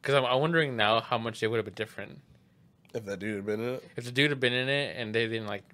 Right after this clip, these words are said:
Speaker 1: reshoot a lot of the stuff. Or, I guess, edit over it.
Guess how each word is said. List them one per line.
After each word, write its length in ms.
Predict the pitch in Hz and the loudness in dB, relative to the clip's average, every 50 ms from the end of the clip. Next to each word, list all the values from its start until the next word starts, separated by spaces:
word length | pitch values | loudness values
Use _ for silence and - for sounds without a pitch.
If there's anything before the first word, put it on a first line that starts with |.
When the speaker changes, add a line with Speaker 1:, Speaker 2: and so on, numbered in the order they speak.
| - _ _ - - 156 135 - - 117 | -20 _ _ -20 -20 -20 -20 -18 -10 -6
Speaker 1:
reshoot 380 | 117 117 110 - - - 110 | -4 -4 -4 -4 -6 -4 -2
a 40 | 104 | -2
lot 160 | 101 101 104 | -2 -2 -4
of 80 | 104 104 | -4 -6
the 80 | 107 98 | -8 -12
stuff. 320 | - - - 98 101 107 - - - _ - - - | -10 -10 -8 -8 -8 -10 -14 -20 -20 _ -20 -16 -4
Or, 280 | - 123 113 107 107 107 - | 0 2 4 4 2 2 0
I 60 | 110 | 0
guess, 200 | 107 110 107 - | 0 0 -4 -4
edit 240 | - 107 104 104 - - | -6 -6 -6 -8 -8 -6
over 300 | 113 107 107 107 101 101 107 | -6 -4 -4 -4 -4 -4 -4
it. 100 | 131 | -8